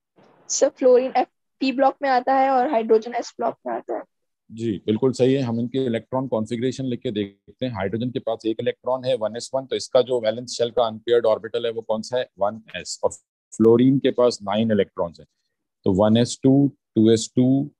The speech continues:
Speaker 2: टू पी फ़ाइव। ठीक है, तो हम पी के तीनों orbitals को अलग-अलग ड्रॉ कर लेते हैं, पीएक्स,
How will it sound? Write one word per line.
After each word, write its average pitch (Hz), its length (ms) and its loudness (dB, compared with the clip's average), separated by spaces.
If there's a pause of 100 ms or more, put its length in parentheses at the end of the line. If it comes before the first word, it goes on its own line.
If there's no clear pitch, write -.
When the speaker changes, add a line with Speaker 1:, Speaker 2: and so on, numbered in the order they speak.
(140)
Speaker 2:
टू 123 140 2
पी 139 300 -2 (640)
फ़ाइव। 98 200 -2 (580)
ठीक 123 140 -4
है, 95 100 -2
तो 107 120 -4
हम 117 140 -4
पी 127 260 -6
के 135 140 -4
तीनों 127 340 -2
orbitals 117 440 -2
को 117 100 -4
अलग-अलग 110 240 -4
ड्रॉ 110 240 -4
कर 107 140 -8
लेते 110 260 -4
हैं, 127 60 -10
पीएक्स, - 720 -8